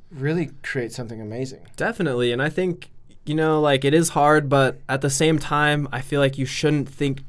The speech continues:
Speaker 2: too, too hard about it.
Speaker 1: Yeah, it's not
Speaker 2: You
Speaker 1: a
Speaker 2: know?
Speaker 1: thinking, it's like a listening exercise
Speaker 2: It's, it
Speaker 1: almost.
Speaker 2: is a listening exercise, you know, listening to,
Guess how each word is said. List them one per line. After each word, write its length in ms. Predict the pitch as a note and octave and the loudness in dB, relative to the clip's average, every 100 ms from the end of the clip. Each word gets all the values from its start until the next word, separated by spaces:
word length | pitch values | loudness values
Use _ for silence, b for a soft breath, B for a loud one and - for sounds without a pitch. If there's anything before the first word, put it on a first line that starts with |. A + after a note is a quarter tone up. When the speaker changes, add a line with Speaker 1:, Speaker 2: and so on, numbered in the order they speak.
| - | -12
Speaker 2:
too, 480 | - F#3 E3+ D#3 C#3 | -4 4 8 8 6
too 220 | - B2 | 0 -4
hard 260 | A2+ A2 G2 | -2 -4 -4
about 280 | F#2+ F#2 | -6 -8
it. 140 | - - b b b | -8 -10 b b b
Speaker 1:
Yeah, 200 | E3 F#3+ | 2 4
it's 100 | E3+ | 6
not 140 | G3+ A#3+ | 4 4
Speaker 2:
You 60 | |
Speaker 1:
a 20 | C3+ | 6
Speaker 2:
know? 140 | C#3+ | 8
Speaker 1:
thinking, 360 | D#3 E3+ E3 D3 | 8 6 2 0
it's 200 | C3 C#3 | -2 -2
like 140 | C#3 | -2
a 80 | B2+ | 0
listening 520 | B2 E3+ - C#3+ A#2+ | -2 -2 -2 -4 -4
exercise 340 | A2+ - C#3 - E3 A2 | -8 -8 -6 2 2 2
Speaker 2:
It's, 60 | |
it 60 | E3+ F#3+ | 4 6
Speaker 1:
almost. 20 | A3+ | 8
Speaker 2:
is 140 | A3+ | 6
a 60 | G3 | 4
listening 520 | E3+ D3 C3+ C3 A#2 | 4 4 2 -2 -2
exercise, 720 | G#2 - G#2+ - A2 A#2+ G#2+ | -4 -6 -10 -8 -8 -8 -8
you 80 | A#2+ | -4
know, 180 | C3+ C#3+ | -2 0
listening 440 | C#3 C#3 C#3+ C#3 C3+ | 0 0 -2 -2 0
to, 540 | C#3+ C3+ C3 B2 | 2 4 4 2